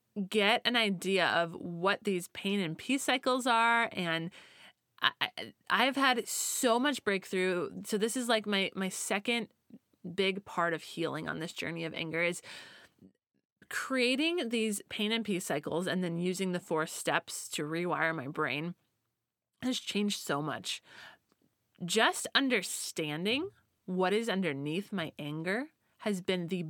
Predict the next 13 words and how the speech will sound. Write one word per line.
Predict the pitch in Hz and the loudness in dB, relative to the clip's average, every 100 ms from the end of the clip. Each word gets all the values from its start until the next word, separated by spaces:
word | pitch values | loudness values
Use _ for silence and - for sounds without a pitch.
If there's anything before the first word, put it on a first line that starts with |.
| 160 - | -6 2
biggest | 208 190 240 - | 2 4 -2 -2
game | - 165 170 | -6 -4 -2
changer, | 180 - 156 151 | -4 -8 -8 -4
because | 190 208 208 196 - - - - | -4 0 0 0 -6 -14 -14 -4
before | - 254 - 208 285 349 180 254 - - | 0 0 2 2 4 4 4 0 -2 2
I | 226 294 | 4 6
would | 247 196 | 4 2
just | - 254 262 - - _ _ _ _ _ _ | 2 2 2 -6 -20 _ _ _ _ _ _
feel | - - 285 294 285 - - | -20 0 4 6 4 0 -6
so | - - 226 | -2 4 6
angry | 247 233 208 151 | 6 2 0 -2
and | 180 | -2
that's | 190 | -4